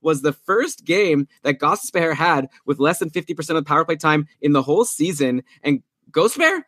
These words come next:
has not been good this season. He only has five points in fourteen games. Brett, patron Brett, asked us to bring him up on this show. Brian, are you still into Gostisbehere as an obvious buy low, or do we have to start downgrading our expectations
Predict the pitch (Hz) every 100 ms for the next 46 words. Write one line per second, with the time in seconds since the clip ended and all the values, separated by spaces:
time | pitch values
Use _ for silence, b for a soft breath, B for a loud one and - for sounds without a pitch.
0 | _ 196 156 156 208 - 403 320 165 254
1 | 311 381 - 175 147 147 180 262 240 -
2 | 165 208 247 180 175 170 151 156 165 165
3 | 170 143 151 156 139 b b - 120 127
4 | 185 - 170 170 190 156 156 151 151 151
5 | 160 156 151 139 147 147 B - 147 143
6 | 147 139 143 151 151 170 170 170 220 320
7 | - 175 190 233 277 b b 165 180 185
8 | 151 156 156 - 202 214 185 156 160 -
9 | 139 151 165 165 156 - 139 151 143 147
10 | 156 156 b - 143 147 160 233 185 -
11 | 240 175 147 196 190 196 190 180 175 -
12 | 170 156 254 143 135